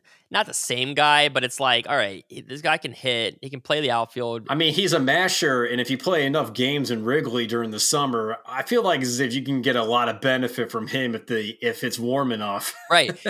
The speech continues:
Speaker 1: And Schwarber really did. He's, he was always kinda, like, considered this horrible defender, and he's not, like, a Gold Glover, but he really got better, and he
Speaker 2: He's
Speaker 1: got
Speaker 2: never gonna be.
Speaker 1: And, and yeah, and he, he, he got to the point where I thought he was giving adequate defense, and he could cut guys off at home all the time. I mean, that was, like,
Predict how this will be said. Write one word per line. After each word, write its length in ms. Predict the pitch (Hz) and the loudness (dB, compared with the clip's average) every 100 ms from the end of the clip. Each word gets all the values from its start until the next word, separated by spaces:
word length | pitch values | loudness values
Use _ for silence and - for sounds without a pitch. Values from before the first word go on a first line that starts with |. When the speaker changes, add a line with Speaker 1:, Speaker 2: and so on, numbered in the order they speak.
| - | 0
Speaker 1:
And 140 | - | 0
Schwarber 480 | - 269 339 427 262 | 2 2 2 2 0
really 240 | 190 220 | 2 0
did. 300 | 165 131 151 | 0 0 2
He's, 160 | 147 151 | 0 -4
he 160 | - 180 | -8 -4
was 100 | 175 | 0
always 240 | 190 190 | 0 -2
kinda, 240 | - 180 151 | -4 -2 -2
like, 420 | 131 120 117 - _ _ | 0 -2 -2 -14 _ _
considered 320 | - 135 160 139 | -14 -8 -6 -6
this 100 | 107 | -6
horrible 320 | - 143 131 | -6 -4 -6
defender, 580 | 113 - 135 139 107 101 | -8 -4 -4 -2 -4 -2
and 140 | 117 | -4
he's 100 | 143 | -2
not, 300 | 196 170 - | -2 -2 -6
like, 160 | 117 107 | -10 -10
a 80 | |
Gold 300 | 98 147 185 | -8 -4 -4
Glover, 380 | 135 107 107 107 | -2 -4 -2 -6
but 180 | 110 127 | -2 0
he 40 | |
really 220 | 131 165 170 | 2 0 2
got 260 | 139 117 | 2 2
better, 320 | 120 156 127 | 2 2 4
and 160 | 113 156 | 2 2
he 40 | 165 | 6
Speaker 2:
He's 80 | |
Speaker 1:
got 80 | 165 | 6
Speaker 2:
never 220 | 330 339 | 6 2
gonna 360 | 233 190 277 175 | 0 0 0 0
be. 380 | 117 135 - 110 | 0 -2 -4 -4
Speaker 1:
And, 140 | 165 | 0
and 260 | 175 185 185 | 2 2 0
yeah, 280 | 175 226 180 | 2 6 8
and 200 | 151 156 | 6 2
he, 140 | 180 | -6
he, 300 | 208 220 214 | -8 -8 -10
he 80 | - | -8
got 220 | 208 247 | -2 -2
to 80 | 285 | -2
the 60 | 196 | -10
point 340 | - 185 220 | -6 -2 0
where 100 | 165 | 4
I 80 | 156 | 4
thought 300 | - 170 165 | 4 0 2
he 80 | 160 | 0
was 100 | 139 | -2
giving 300 | 147 143 131 | -2 -4 -2
adequate 460 | 131 135 143 156 | -4 -4 -4 -6
defense, 520 | 110 120 127 147 156 - | -4 -8 0 0 0 -2
and 180 | 143 | -4
he 40 | 143 | -4
could 160 | 143 | -6
cut 260 | - - 175 | -10 -4 -2
guys 300 | 156 147 113 | 2 2 2
off 200 | 127 135 | -2 -2
at 80 | 117 | -6
home 300 | - 131 117 | -6 -6 -6
all 200 | 92 120 | -4 -4
the 80 | 98 | -4
time. 380 | - 123 92 90 | -6 -4 -4 -6
I 60 | |
mean, 160 | 95 95 | -8 -4
that 100 | 127 | -2
was, 200 | 135 110 | -2 -4
like, 300 | 110 92 90 | -6 -8 -10